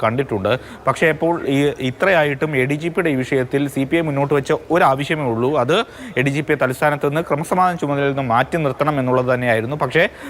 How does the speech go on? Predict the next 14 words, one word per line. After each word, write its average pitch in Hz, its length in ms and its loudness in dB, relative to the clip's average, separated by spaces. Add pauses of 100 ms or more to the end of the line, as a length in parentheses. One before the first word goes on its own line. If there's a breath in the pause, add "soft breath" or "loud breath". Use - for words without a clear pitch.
(200 loud breath)
അതിന് 165 500 2
ഇപ്പോഴും 143 320 2 (140)
കഴിഞ്ഞിട്ടില്ല 160 520 2
എന്നുള്ളതാണ് 123 500 0
വാസ്തവം. 135 500 0
അപ്പോൾ, 170 420 0 (260 loud breath)
ആ, 120 360 2 (100)
പലപ്പോഴും 165 480 0
ഇത്തരത്തിൽ 147 480 0 (120)
നിലപാട് 143 580 0
പറയുന്നതുമായി 147 720 0
ബന്ധപ്പെട്ട് 131 540 -2
പാർട്ടി 135 380 0
സെക്രട്ടറിക്കും 143 600 0